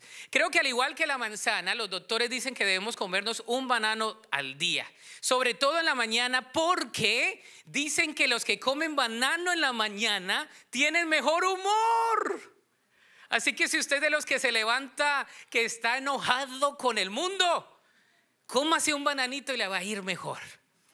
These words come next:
Ay, ahora sí se están riendo, no, pero así no se levantan. Se levantan algunos así que, mejor dicho, que no se les atraviese nadie porque ahí van ustedes. Entonces, si su esposa, su esposo, sus hijos tienen problemas con el humor en la mañana,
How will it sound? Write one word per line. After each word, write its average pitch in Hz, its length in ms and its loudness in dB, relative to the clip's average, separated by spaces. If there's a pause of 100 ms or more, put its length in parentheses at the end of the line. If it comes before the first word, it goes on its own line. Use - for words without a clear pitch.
(640)
Ay, 196 400 0
ahora 170 220 0
sí 208 100 -2
se 202 120 0
están 190 240 -2
riendo, 208 260 -2
no, 190 120 -2
pero 170 160 -4
así 196 160 -4
no 254 120 -4
se 262 100 0
levantan. 190 560 -2 (720)
Se - 180 0
levantan 220 560 0
algunos 240 400 -2
así 240 280 2
que, 254 180 0
mejor 214 260 -2
dicho, 233 260 -6
que 196 140 -8
no 214 140 -8
se 294 100 -6
les 277 160 -4
atraviese 220 500 0
nadie 247 300 -2
porque 180 320 -4
ahí 160 120 2
van 233 180 2
ustedes. - 500 -8 (400)
Entonces, 269 460 -2 (200)
si - 280 -2
su 233 100 -2
esposa, 240 560 0
su 208 140 -2
esposo, 247 440 0
sus 196 220 -4
hijos 226 240 -2
tienen 226 240 -4
problemas 220 400 -2
con 202 220 -6
el 170 100 -6
humor 160 240 -2
en 247 80 -4
la 269 80 -2
mañana, 285 420 -2